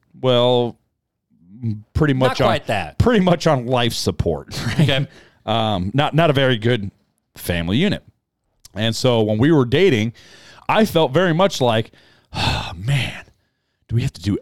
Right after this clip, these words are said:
Speaker 1: everything with the, with your parents? Does every, like, every holiday it has to be with your parents? Why is, well, I mean, what's so special about Memorial Day? You know, other than, you know, we're, we're honoring, nobody, nobody is a veteran around here. We didn't, you know, nobody died in, in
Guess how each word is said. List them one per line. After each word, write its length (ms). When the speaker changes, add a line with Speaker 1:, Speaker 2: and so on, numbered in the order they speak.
Speaker 1:
everything 580
with 180
the, 180
with 300
your 80
parents? 420
Does 240
every, 260
like, 280
every 280
holiday 640
it 60
has 200
to 100
be 120
with 140
your 60
parents? 360
Why 120
is, 140
well, 140
I 20
mean, 140
what's 140
so 100
special 500
about 340
Memorial 560
Day? 240
You 160
know, 180
other 180
than, 240
you 100
know, 140
we're, 200
we're 120
honoring, 400
nobody, 500
nobody 580
is 160
a 60
veteran 460
around 260
here. 180
We 140
didn't, 200
you 80
know, 220
nobody 360
died 420
in, 220
in 360